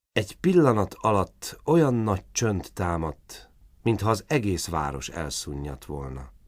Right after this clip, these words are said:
Nem volt már itt remény és kaland,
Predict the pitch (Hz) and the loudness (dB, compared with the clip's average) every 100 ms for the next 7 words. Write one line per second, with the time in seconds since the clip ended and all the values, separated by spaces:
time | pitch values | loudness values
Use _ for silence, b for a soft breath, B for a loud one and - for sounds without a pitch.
0 | - _ _ _ _ _ _ b b b | -20 _ _ _ _ _ _ b b b
1 | b b b b b b - 190 190 170 | b b b b b b 0 4 6 6
2 | 135 139 131 117 95 107 110 104 98 87 | 4 4 4 2 0 2 2 2 0 -2
3 | - 95 92 87 80 69 62 - | -6 -6 -4 -4 -8 -12 -16 -20